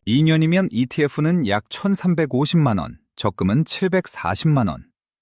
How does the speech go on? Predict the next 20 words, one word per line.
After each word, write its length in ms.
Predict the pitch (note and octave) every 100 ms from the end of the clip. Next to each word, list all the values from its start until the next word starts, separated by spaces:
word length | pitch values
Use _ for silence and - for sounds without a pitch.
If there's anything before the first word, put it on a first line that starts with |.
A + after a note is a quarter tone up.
| _ -
복리 300 | C#3+ E3+ F#3
효과까지 540 | E3+ E3+ D#3 D3 C#3
고려하면 640 | B2+ A#2+ G#2+ E2+ G#2+ C3+ -
이천백만 720 | G2 C#3 - E3+ D#3 C#3+ C#3+
원 160 | D3 E3+ -
이상입니다. 800 | C#3 D#3 E3+ B2+ E2 C#2+ - -
중요한 460 | A#2 A#2 G#2 F2
건 320 | F2 D3 D2+ - _
이 160 | A2 E3
구조가 440 | - D3 D#3 G3 E3
버틸 360 | A#2 - G#3+
수 140 | G3 C#3
있게 280 | E2+ D#2 G#2+
설계됐다는 800 | - G3 F#3+ F#3 E3 D3+ D3+ E3+
겁니다. 640 | E3 D3 G2 D#2 A#1+ - _ _ _ _ _ _ -
오십사만 720 | G#2 B2 D#3+ - C#3+ C#3 C#3
원의 300 | C3 D#3+ A#2+
자유지출이 720 | - A#2 D3+ D#3+ D#3 - C3+
있기 160 | A2 G#2
때문에 480 | G#2 E2+ D#2+ C3+